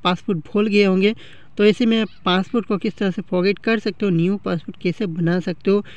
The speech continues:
without बैंक विजिट किए, यानी ब्रांच आपको जाने की कोई ज़रूरत नहीं है, बैंक में जाने की ज़रूरत नहीं है। बिना बैंक जाए आप पासवर्ड को किस तरह से फॉरगेट कर सकते हो। इसके लिए दोस्तों आपको क्या करना है, ऑनलाइन एसबीआई Google पे आपको simply टाइप करना है, जैसे कि मैं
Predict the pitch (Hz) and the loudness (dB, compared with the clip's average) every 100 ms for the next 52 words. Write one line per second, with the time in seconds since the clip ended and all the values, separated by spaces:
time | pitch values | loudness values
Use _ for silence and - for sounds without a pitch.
0 | - - 160 185 202 233 240 254 - - | -16 -4 4 4 6 4 4 0 -8 -20
1 | - 196 147 - 196 196 214 233 247 - | -8 -6 -6 0 2 4 2 0 -2 -6
2 | - - - 156 160 175 160 202 208 - | -20 -20 -10 -4 0 0 2 0 -2 -8
3 | - 175 160 - 190 190 202 180 156 185 | -2 2 2 0 -2 0 0 0 0 0
4 | 196 202 175 190 165 165 175 185 214 214 | 0 -4 -4 0 2 2 0 -2 0 0
5 | 214 196 208 208 214 - - - 190 196 | 0 0 0 -2 -4 -12 -20 -16 -2 0
6 | 196 190 180 180 180 170 175 190 202 214 | 0 0 2 2 2 0 0 -2 0 -2
7 | 220 165 170 180 180 180 175 165 170 196 | 0 -2 -2 -2 -2 -2 0 0 -2 -2
8 | 190 - 170 151 175 202 202 - 180 190 | -4 -6 -6 -6 -6 -6 -6 -4 -4 -4
9 | 202 196 190 202 175 180 190 - - - | -4 -4 -2 -4 -4 -6 -8 -12 -16 -20
10 | - 240 - 294 277 190 180 - 214 175 | -4 -4 0 2 4 4 0 0 0 0
11 | 196 - 196 185 180 202 196 226 233 226 | -2 -2 -2 0 0 0 -2 0 0 -2
12 | 196 190 175 185 170 170 180 - 185 165 | 0 0 0 0 2 0 0 -2 -4 -2
13 | 175 - 175 180 170 170 190 - 185 175 | -4 -2 -2 -2 -2 -2 -4 0 0 0
14 | 156 175 170 165 | -4 -2 0 0